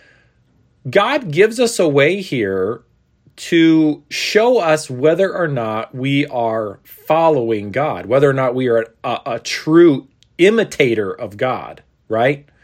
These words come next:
Whether we are being godly, whether we are being, uh, Christians or little Christs. It's really interesting. I mean,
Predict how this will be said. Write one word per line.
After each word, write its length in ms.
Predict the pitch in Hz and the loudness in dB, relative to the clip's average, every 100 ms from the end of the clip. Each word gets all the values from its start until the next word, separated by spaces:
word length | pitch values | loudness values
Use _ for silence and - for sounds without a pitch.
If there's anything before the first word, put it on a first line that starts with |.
| _ _ _ _ _ | _ _ _ _ _
Whether 200 | 139 156 | 2 2
we 200 | 156 156 | 4 2
are 100 | 139 | 0
being 400 | 123 139 131 107 | -2 -2 -2 -6
godly, 880 | 95 127 131 127 101 104 139 113 - _ _ _ _ _ | -4 -2 0 0 -2 -2 -2 -4 -12 _ _ _ _ _
whether 360 | 123 139 147 139 | 0 4 4 2
we 200 | 131 131 | 0 -2
are 120 | 120 | -4
being, 400 | 113 131 117 107 - _ _ | -4 -4 -4 -8 -12 _ _
uh, 300 | 101 90 85 - _ _ _ - | -10 -10 -10 -14 _ _ _ -2
Christians 680 | 185 185 - 110 87 90 - | 0 0 -2 -10 -10 -14 -6
or 180 | 131 120 | -4 -2
little 480 | 127 139 160 135 117 | -2 0 0 0 -4
Christs. 920 | - - 151 101 - - - - - _ _ _ _ _ _ _ _ _ _ _ _ _ - | -8 -8 -8 -8 -12 -16 -16 -20 -20 _ _ _ _ _ _ _ _ _ _ _ _ _ 0
It's 260 | 208 - | 2 2
really 540 | 156 180 262 254 165 160 | -8 -4 0 2 4 2
interesting. 540 | 147 135 127 123 117 | 0 -4 -6 -6 -4
I 60 | 120 | -4
mean, 220 | 120 | -6